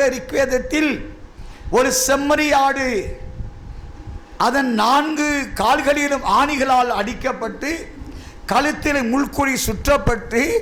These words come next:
அது பலி செலுத்தப்பட வேண்டும். பலி செலுத்தப்பட்ட அந்த செம்மறி ஆடு உயிர்த்து எழ வேண்டும். அந்த செம்மறி ஆடு தான்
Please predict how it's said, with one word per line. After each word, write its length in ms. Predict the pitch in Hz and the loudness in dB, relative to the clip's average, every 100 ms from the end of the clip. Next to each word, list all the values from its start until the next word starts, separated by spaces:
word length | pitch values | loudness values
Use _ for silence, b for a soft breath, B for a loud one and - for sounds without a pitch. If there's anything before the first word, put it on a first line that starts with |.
| B B B 196 | B B B -2
அது 100 | 226 202 | 0 2
பலி 180 | 233 277 - | 2 2 -2
செலுத்தப்பட 560 | 294 240 294 285 262 254 | -2 2 0 2 0 0
வேண்டும். 260 | 240 240 214 | 0 -2 0
பலி 140 | 220 277 - | 0 2 0
செலுத்தப்பட்ட 600 | 294 - 285 285 262 - 254 | 0 2 0 2 -4 0 0
அந்த 120 | 247 - 220 | 0 0 -2
செம்மறி 360 | 220 254 254 247 240 | 0 0 2 4 4
ஆடு 220 | 254 359 370 226 - - - - - - - - - - - - - - - - - - - 127 | 4 4 2 0 -6 -14 -18 -18 -12 -12 -12 -14 -14 -14 -14 -16 -14 -12 -12 -12 -10 -8 -4 0
உயிர்த்து 480 | 175 208 220 - 220 202 | 2 2 0 -2 0 2
எழ 100 | 185 214 202 | 2 2 2
வேண்டும். 460 | 208 196 185 175 170 135 B B B | 0 2 2 0 -2 -6 B B B
அந்த 140 | 156 185 - - | 0 2 2 2
செம்மறி 460 | 226 247 269 285 262 233 | 2 2 2 4 4 6
ஆடு 180 | 220 226 214 | 4 4 2
தான் 260 | 196 190 | 2 2